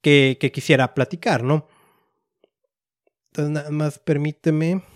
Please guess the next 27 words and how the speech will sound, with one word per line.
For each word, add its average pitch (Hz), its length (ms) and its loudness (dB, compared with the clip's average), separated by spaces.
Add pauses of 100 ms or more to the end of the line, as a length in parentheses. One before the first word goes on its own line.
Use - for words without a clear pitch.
(260)
que - 80 -14
se 143 140 0
me 123 100 -2
movió 123 320 -2
la 117 120 -8
cámara, 113 460 -8
¿no? - 200 -20 (800)
El... 156 640 6 (1400)
Nuevamente, 165 580 2
¿no? 131 200 -2 (1300)
Los 190 300 6
ambientalistas, 170 1300 4
¿estamos 196 500 2
en 151 140 4
contra 165 680 2 (360)
del 156 200 2
desarrollo 147 1120 4 (800)
de 139 100 2
México 170 520 4
o 165 140 4
estamos 180 280 4
en 151 100 6
contra 180 320 6
de 143 120 6
México 147 360 2
en 151 80 4
general? 127 520 0